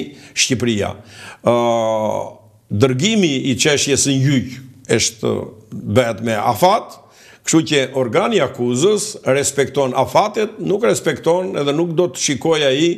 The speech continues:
se kur ke lindur ti, apo kur ke ditëlindjen, apo kur, kur ke ditën e martesës ti, e tjera me radhë.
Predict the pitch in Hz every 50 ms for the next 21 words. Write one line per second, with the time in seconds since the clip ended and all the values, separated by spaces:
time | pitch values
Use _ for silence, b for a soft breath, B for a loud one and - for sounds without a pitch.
0 | B B B B B - 147 120 - 170 175 - 160 151 135 147 170 170 143 139
1 | 139 117 92 - 160 165 170 175 170 - - 120 135 127 - 147 147 135 - -
2 | 151 160 139 - 160 147 135 127 131 127 104 107 131 143 160 165 160 170 170 165
3 | 160 147 123 - 143 131 127 - 143 147 147 147 147 143 139 135 127 120 127 B
4 | B B B B B B 143 143 131 143 156 135 113 127 139 127 143 139 139 135
5 | 131 120 123 127 135 135 127 131 131 151 143 135 131 - 127 117 - - 139 147
6 | 147 143 131 123 92 - 131 123 123 120 117 117 117 104 95 92 92